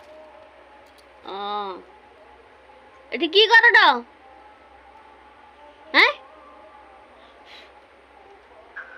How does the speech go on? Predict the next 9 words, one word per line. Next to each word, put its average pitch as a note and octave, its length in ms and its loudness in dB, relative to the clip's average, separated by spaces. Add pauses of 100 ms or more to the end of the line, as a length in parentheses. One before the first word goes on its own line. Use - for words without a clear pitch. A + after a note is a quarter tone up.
(1040)
হ্যাঁ? A#4 240 2 (1400)
কি F#4 160 2 (180)
করে A#4+ 260 4
দাও B4+ 120 4
এটি? F4+ 180 2 (1200)
মূষা C#4+ 320 -2
ধরতে F#4+ 240 2
আসো? G4 300 2 (1800)
হ্যাঁ? G#4 180 0